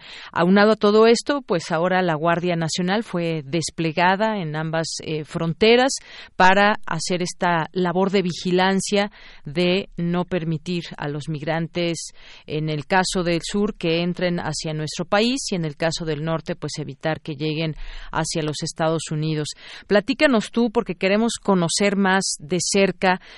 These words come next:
eh, sobre todo tú que haces esta, pues, labor muy de cerca con los migrantes en uno de los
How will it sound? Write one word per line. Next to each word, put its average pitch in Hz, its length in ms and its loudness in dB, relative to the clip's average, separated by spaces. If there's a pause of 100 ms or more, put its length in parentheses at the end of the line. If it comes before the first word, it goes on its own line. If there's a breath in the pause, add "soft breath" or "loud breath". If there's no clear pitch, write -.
(200 loud breath)
eh, 170 240 -4
sobre 175 320 0
todo 196 240 2
tú 196 100 -4
que 202 120 -2
haces 185 220 -4
esta, 196 280 0 (380)
pues, 180 240 0
labor 185 540 2 (140)
muy 180 200 -2
de 196 80 0
cerca 190 260 -4
con 165 220 -4
los 156 160 -4
migrantes 175 720 -2 (340 loud breath)
en 165 280 0
uno 190 440 2
de 160 120 -2
los 151 180 -2